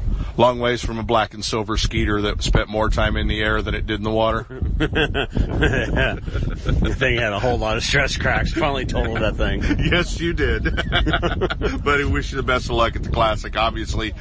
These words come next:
Speaker 1: uh, gonna be fun to watch. Everybody can follow along and all, all your social media pages. And you do a, you know, great weekly giveaways. And, uh, it's profitable, profitable to be a Skeet Reese fan.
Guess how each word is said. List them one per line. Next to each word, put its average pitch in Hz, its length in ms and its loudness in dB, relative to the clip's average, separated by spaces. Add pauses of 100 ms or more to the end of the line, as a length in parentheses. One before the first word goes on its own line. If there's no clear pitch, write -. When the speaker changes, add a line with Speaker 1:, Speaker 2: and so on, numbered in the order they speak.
(220)
Speaker 1:
uh, 98 260 2
gonna 113 300 -2
be 107 100 -2
fun 107 220 0
to 101 80 0
watch. 101 320 2
Everybody 110 300 -4
can 104 120 -8
follow 101 380 0
along 92 400 0
and 90 220 -4
all, 110 360 2
all 135 180 2
your 120 100 -8
social 101 340 -8
media 90 240 -4
pages. 90 500 -2
And 87 120 -6 (260)
you 120 160 4
do 113 220 2
a, 101 40 -2 (160)
you 113 100 0
know, 98 140 0
great 123 360 0
weekly 110 360 -2
giveaways. 104 800 0
And, 95 140 -4 (280)
uh, 98 200 2
it's 156 140 -2
profitable, 175 540 0 (260)
profitable 180 480 0
to 147 60 -4
be 147 120 0
a 165 40 0
Skeet 185 260 -4
Reese 220 200 0
fan. 110 260 2